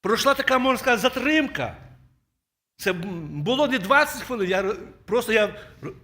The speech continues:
ми д-, повинні це розуміти. Вона вз-, ця жінка затримала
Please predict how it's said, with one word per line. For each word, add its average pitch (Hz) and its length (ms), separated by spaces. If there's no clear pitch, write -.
ми 180 120
д-, 190 220
повинні 208 300
це 226 140
розуміти. 196 640
Вона 247 200
вз-, - 180
ця 226 160
жінка 240 400
затримала 240 920